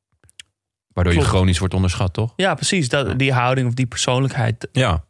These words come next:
Speaker 2: Absoluut.
Speaker 1: Ja, dat kan dus enorm tegen je werken.
Speaker 2: Maar, eh, en dat zat,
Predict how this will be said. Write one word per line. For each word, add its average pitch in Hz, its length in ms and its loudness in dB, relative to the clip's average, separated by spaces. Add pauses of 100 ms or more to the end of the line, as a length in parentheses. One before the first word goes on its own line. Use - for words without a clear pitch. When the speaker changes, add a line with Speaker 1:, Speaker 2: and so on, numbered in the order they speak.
(440)
Speaker 2:
Absoluut. - 640 -2
Speaker 1:
Ja, 92 180 0
dat 76 140 0
kan 82 140 2
dus 78 120 2
enorm 80 240 4
tegen 87 240 2
je 78 140 0
werken. 71 120 -4 (280)
Speaker 2:
Maar, 160 420 2
eh, 143 360 0 (200)
en 139 220 0
dat 143 180 0
zat, - 120 -6